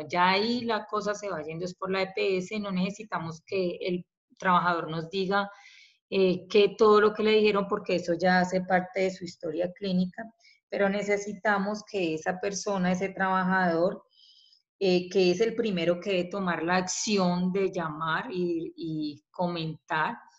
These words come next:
debe, debe preguntarle a esa persona que lo atiende por esa línea de atención, quién es, porque eso debe quedar anotado y nosotros como empleadores debemos tener registro de eso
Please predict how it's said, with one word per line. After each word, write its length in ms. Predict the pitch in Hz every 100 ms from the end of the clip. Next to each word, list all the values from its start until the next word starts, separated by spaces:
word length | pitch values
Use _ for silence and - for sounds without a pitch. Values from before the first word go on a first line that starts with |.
| _ _ _ _
debe, 840 | - 156 185 180 185 190 196 - _
debe 420 | 170 190 190 202
preguntarle 1120 | - 220 214 196 170 - 185 175 165 175 220 -
a 140 | 190
esa 300 | 175 180 190
persona 880 | 214 214 - 214 196 180 214 214 -
que 160 | - 202
lo 140 | 180
atiende 540 | 170 - 180 170 175 202
por 240 | 214 196
esa 260 | 160 - 175
línea 400 | 185 196 190 190
de 160 | 196
atención, 880 | 190 196 196 196 - 185 170 180 214 _ _ _ _ _ _ _ _
quién 460 | - 220 214 208 208
es, 480 | 214 240 330 - _ _ - -
porque 300 | 208 - 180
eso 240 | 165 190
debe 260 | 196 196 208
quedar 300 | 220 190 160
anotado 540 | 170 185 - 190 185
y 40 | 196
nosotros 540 | 196 185 170 170 175
como 360 | - 185 180 160
empleadores 720 | 160 175 190 185 175 180 175
debemos 460 | 175 160 151 151
tener 300 | 185 165 160
registro 800 | 139 175 175 180 208 208 - 214
de 340 | 196 156 147 151
eso 200 | 151